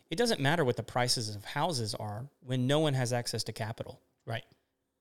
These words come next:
Speaker 1: You know, I mean, like, they could, they could drop fifty percent, but it doesn't matter if the
Speaker 2: Wouldn't
Speaker 1: banks
Speaker 2: matter.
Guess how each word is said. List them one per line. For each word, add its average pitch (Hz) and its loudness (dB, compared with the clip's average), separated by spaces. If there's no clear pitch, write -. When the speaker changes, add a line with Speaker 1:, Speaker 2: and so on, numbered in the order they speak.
Speaker 1:
You 120 0
know, 110 0
I 139 -2
mean, 143 6
like, 139 4
they 170 6
could, 135 0
they 131 6
could 151 2
drop 120 2
fifty 135 0
percent, 180 2
but 127 -2
it 127 -2
doesn't 131 0
matter 147 4
if 113 0
the 117 -2
Speaker 2:
Wouldn't 127 2
Speaker 1:
banks - 2
Speaker 2:
matter. 143 4